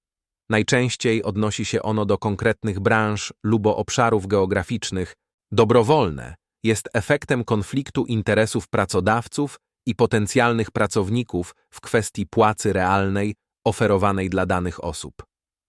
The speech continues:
Potencjalni pracownicy, pomimo wolnych miejsc i szerokiej gamy ofert pracy, nie są skłonni jej podjąć ze względu na własne oczekiwania zarobkowe. Przymusowe, ze względu na rodzaje.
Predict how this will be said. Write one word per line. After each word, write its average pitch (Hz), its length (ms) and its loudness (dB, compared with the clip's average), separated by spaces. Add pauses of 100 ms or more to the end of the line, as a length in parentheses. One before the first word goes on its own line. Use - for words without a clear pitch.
(320)
Potencjalni 110 640 2
pracownicy, 104 760 -2
pomimo 101 440 0
wolnych 101 440 2
miejsc 107 520 -2 (340)
i 113 100 -2
szerokiej 110 500 2
gamy 110 380 2
ofert 107 360 -2
pracy, 104 560 -2 (360)
nie 135 140 2
są 131 200 -2
skłonni 110 520 2
jej 101 160 2
podjąć 98 640 -2 (120)
ze 98 160 2
względu 113 540 2
na 101 140 2
własne 104 480 0
oczekiwania 95 720 -2
zarobkowe. 85 720 -2 (520)
Przymusowe, 107 720 2 (380)
ze 110 140 6
względu 117 520 2
na 113 140 2
rodzaje. 92 580 0